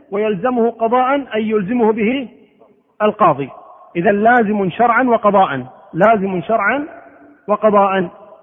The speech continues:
قال: "وفاسد مبطل للعقد". هذا النوع الثاني من الشروط، شرط فاسد وفي نفس الوقت مبطل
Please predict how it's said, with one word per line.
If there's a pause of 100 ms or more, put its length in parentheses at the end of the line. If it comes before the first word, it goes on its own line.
(240)
قال: (440)
"وفاسد (800)
مبطل (460)
للعقد". (1300)
هذا
النوع
الثاني
من
الشروط، (320)
شرط
فاسد (1080)
وفي
نفس
الوقت
مبطل